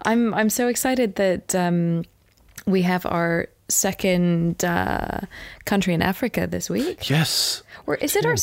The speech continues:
Speaker 1: second? I think it's our second country in Africa. I, I know we have
Speaker 2: Wait.
Speaker 1: South Africa already, but
Speaker 2: No,
Speaker 1: we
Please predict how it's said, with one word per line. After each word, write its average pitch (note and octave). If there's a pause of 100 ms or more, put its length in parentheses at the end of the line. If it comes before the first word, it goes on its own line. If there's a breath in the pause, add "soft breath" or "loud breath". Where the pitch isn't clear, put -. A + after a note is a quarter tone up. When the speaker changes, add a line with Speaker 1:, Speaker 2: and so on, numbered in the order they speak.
Speaker 1:
second? G#4
I C4+
think F4
it's D#4
our A#3
second E3+
country D#3+
in D#3
Africa. E3
I, G#3
I A3
know A#3
we B3
have B3
Speaker 2:
Wait. A3+
Speaker 1:
South G#3
Africa A3+
already, D4+ (480 loud breath)
but -
Speaker 2:
No, G#3+
Speaker 1:
we C#3